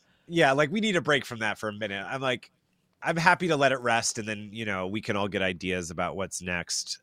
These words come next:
Uh, but, like, it's that thing of, like,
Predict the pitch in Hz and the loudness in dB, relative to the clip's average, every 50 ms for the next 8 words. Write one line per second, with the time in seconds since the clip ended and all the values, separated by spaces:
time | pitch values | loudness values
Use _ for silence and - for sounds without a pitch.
0 | _ - 98 92 90 85 85 85 80 - - - - - _ _ _ _ _ _ | _ -4 -2 -2 0 -2 -2 -6 -8 -10 -12 -14 -16 -18 _ _ _ _ _ _
1 | _ _ _ _ - - - - _ _ _ _ _ 135 139 127 135 131 127 107 | _ _ _ _ -20 -20 -20 -20 _ _ _ _ _ 6 8 8 8 6 4 4
2 | - 123 - - - 123 113 107 - - 117 113 110 107 101 92 107 101 98 90 | 2 -2 -2 2 4 4 4 4 4 0 -2 0 0 -2 -2 0 0 0 0 0
3 | - - _ | -4 -12 _